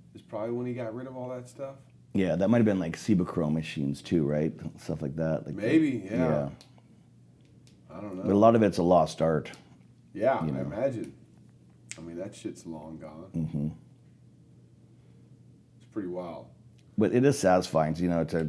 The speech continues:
Speaker 2: capture and then, you know, develop and print your own, the work.
Speaker 1: Yeah.
Speaker 2: But, like, but now it's, like, it's a lot of digital capture, but then I, we make size as negatives for, like, from,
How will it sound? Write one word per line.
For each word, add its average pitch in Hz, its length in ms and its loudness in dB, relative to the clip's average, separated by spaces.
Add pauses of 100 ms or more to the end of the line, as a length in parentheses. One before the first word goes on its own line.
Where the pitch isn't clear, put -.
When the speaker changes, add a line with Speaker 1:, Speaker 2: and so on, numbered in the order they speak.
Speaker 2:
capture 85 600 2
and 78 120 0
then, 76 280 -4 (440)
you 87 80 -2
know, 78 180 0
develop 80 480 2
and 78 220 -2
print 80 220 -4
your 76 160 -2
own, 76 240 -4 (140)
the 82 100 -2
work. 78 380 -2 (120)
Speaker 1:
Yeah. 101 240 -8 (500)
Speaker 2:
But, 87 100 2
like, 98 120 6
but 104 120 4
now 110 300 6
it's, - 160 -2
like, 92 160 2
it's 92 200 -4
a 101 40 2
lot 90 140 4
of 80 100 -2
digital 87 300 -2
capture, 87 400 0
but 78 120 -2
then 87 140 2
I, 85 80 0
we 85 180 0
make 87 400 -2
size 85 340 -2
as 82 240 -2
negatives 87 420 -2
for, 80 180 -4
like, 73 180 -4
from, 76 220 -4